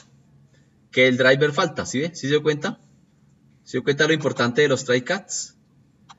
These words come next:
Entonces dice, "Ah, el problema era los drivers". Pues ya sabíamos eso, cómo solucionarlo, ¿cierto?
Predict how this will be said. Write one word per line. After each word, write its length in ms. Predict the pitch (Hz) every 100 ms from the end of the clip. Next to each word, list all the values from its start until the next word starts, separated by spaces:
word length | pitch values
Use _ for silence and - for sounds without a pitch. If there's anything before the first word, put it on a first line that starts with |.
| _
Entonces 300 | - 120 127
dice, 260 | 127 117 135
"Ah, 300 | 147 170 175
el 80 | 170
problema 300 | 131 123 143
era 100 | 160
los 120 | 135
drivers". 360 | 143 143 120 113
Pues 280 | 107 98
ya 200 | 95 95
sabíamos 640 | 101 120 135 143 139 135 127
eso, 240 | 117 127
cómo 180 | 127 131
solucionarlo, 560 | 131 123 123 147 127 101
¿cierto? 400 | 104 101 151